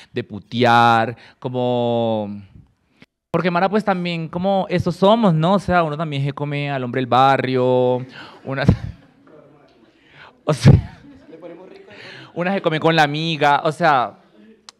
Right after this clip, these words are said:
lo que quiero decir es como que nuestras cotidianidad, nuestros haceres y nuestros saberes,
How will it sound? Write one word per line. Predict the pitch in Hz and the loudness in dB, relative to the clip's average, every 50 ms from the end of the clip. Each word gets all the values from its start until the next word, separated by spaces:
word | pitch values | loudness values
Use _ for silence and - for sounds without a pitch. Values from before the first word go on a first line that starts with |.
| - - _ _ _ _ - - _ - - - - - - _ _ 370 330 302 - _ _ _ _ _ _ _ _ - | -20 -20 _ _ _ _ -20 -20 _ -18 -18 -16 -16 -18 -20 _ _ -20 -20 -20 -20 _ _ _ _ _ _ _ _ -4
lo | 165 165 170 | -2 0 0
que | 175 175 | 0 -2
quiero | - - 185 190 196 | -2 -2 2 2 2
decir | 202 196 196 185 170 160 | 2 2 0 -4 -6 -6
es | 165 165 | -6 -8
como | - 175 175 180 180 160 | -8 -8 -6 -6 -6 -8
que | - 170 160 156 147 147 139 - | -6 -6 -4 -4 -4 -6 -6 -8
nuestras | 147 151 156 156 156 147 139 - 156 147 143 139 - | -8 -8 -6 -6 -6 -6 -8 -6 -4 -4 -4 -4 -6
cotidianidad, | - 160 147 139 156 156 143 139 139 139 135 135 135 131 131 131 139 143 151 151 151 151 151 151 156 165 170 170 156 _ _ | -4 -6 -4 -4 -4 -6 -4 -2 -2 -2 -2 -4 -6 -8 -6 -4 -4 -4 -4 -4 -4 -4 -6 -6 -8 -10 -12 -14 -18 _ _
nuestros | 135 131 139 139 135 123 - _ - 135 131 127 127 123 123 120 117 113 - | -16 -12 -10 -10 -10 -10 -12 _ -10 -6 -4 -2 -2 -2 -2 -4 -6 -8 -6
haceres | - 131 127 120 - - - 156 160 156 151 147 143 147 143 143 - | -4 -4 -2 -2 -4 -4 -2 -2 -2 0 0 0 -2 -4 -4 -6 -8
y | 139 131 | -8 -8
nuestros | 131 123 113 - - 123 120 110 | -8 -10 -10 -10 -10 -10 -10 -10
saberes, | - - 127 120 117 120 135 139 135 131 131 156 160 135 | -6 -4 -4 -4 -2 0 0 0 0 -2 -4 -6 -8 -10